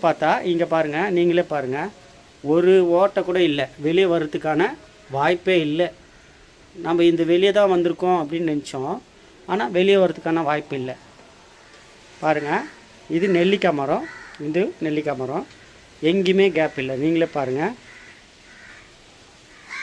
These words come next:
இப்ப நம்ம எப்படி பாம்பு வந்தது, அதுக்கப்புறம் எப்படி போச்சு, அதுக்கப்புறம் பின்னாடி வழி இருக்கா இல்லையான்ட்டு எல்லாத்தையும் நம்ம பார்த்தோம்.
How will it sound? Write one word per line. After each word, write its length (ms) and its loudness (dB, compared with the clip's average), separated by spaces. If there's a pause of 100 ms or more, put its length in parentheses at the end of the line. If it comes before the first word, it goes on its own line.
(1300)
இப்ப 300 10
நம்ம 760 12
எப்படி 500 12
பாம்பு 400 12
வந்தது, 600 12
அதுக்கப்புறம் 460 10
எப்படி 300 12
போச்சு, 540 10
அதுக்கப்புறம் 460 10
பின்னாடி 600 12
வழி 260 12
இருக்கா 500 10
இல்லையான்ட்டு 560 12
எல்லாத்தையும் 400 12
நம்ம 220 12
பார்த்தோம். 640 8